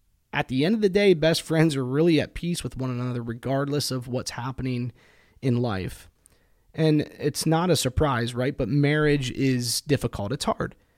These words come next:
And, and I'm not saying anything that most of us don't already know, but it, it does take a lot of work,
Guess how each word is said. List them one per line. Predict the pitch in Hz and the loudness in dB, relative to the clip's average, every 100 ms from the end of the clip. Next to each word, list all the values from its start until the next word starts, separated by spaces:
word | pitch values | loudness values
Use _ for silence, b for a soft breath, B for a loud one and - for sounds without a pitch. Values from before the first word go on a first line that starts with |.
| _ _ - | _ _ -8
And, | 143 | -2
and | 143 | 2
I'm | 160 | 2
not | 135 - | 0 0
saying | - 170 156 | 2 4 4
anything | 143 147 143 139 | 4 2 2 2
that | 131 - | 0 -2
most | - 135 175 - | 2 6 6 4
of | 143 | 0
us | 135 | 0
don't | - 131 - | 0 -2 -2
already | 131 139 135 127 | -2 0 0 -2
know, | 120 139 135 | 0 0 0
but | 131 131 | 0 -2
it, | - | 0
it | 131 | -2
does | - 151 170 | 0 2 0
take | - 151 151 - | 2 0 0 -2
a | |
lot | 123 127 127 | -4 -4 -6
of | 120 | -6
work, | 131 165 170 - | 0 0 0 -6